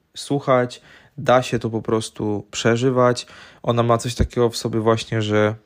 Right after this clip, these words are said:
no przyciąga też nie dość, że ludzi do siebie, to i, e, to i swoim charakterem, takim, taką postawą swojego zachowania, e, no jest bardzo taką niewinną postacią o dużej wrażliwości,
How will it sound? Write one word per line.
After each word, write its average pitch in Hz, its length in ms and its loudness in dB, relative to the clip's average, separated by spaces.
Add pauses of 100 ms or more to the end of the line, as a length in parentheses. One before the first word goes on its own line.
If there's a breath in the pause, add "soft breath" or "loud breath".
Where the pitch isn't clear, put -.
(140)
no 156 140 2
przyciąga 139 420 -2
też 113 180 -8
nie 139 80 -6
dość, 123 160 -2
że 110 140 -6
ludzi 135 240 -2
do 127 120 0
siebie, 123 320 -2
to 113 180 -2
i, 107 200 -2 (580 loud breath)
e, 104 320 2
to 120 100 0
i 117 60 4
swoim 127 320 2
charakterem, 120 560 0
takim, 110 420 -8 (120)
taką 113 240 -4
postawą 117 460 -2
swojego 110 420 -2
zachowania, 110 600 -4 (520 loud breath)
e, 110 60 -2 (320)
no 302 280 0
jest 214 200 4
bardzo 143 280 2
taką - 220 2
niewinną 131 400 -2
postacią 120 500 -2
o 113 60 -4
dużej 113 240 -6
wrażliwości, 110 720 -6